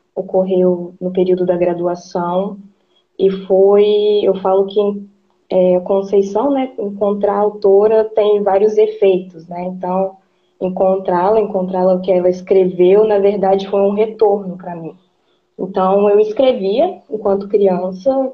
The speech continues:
parei na adolescência e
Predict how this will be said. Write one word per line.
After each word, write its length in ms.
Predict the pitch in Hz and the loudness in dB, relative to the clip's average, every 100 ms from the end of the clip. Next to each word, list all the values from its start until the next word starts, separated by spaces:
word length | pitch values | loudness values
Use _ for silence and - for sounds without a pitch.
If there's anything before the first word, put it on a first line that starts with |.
| _ | _
parei 260 | 190 185 185 | 0 2 2
na 80 | |
adolescência 1000 | 185 185 180 - 180 175 185 185 233 240 - _ _ _ _ _ | 2 2 0 -2 -8 -6 -8 -2 -2 -2 -8 _ _ _ _ _
e 560 | 190 190 185 185 180 | 0 4 4 4 2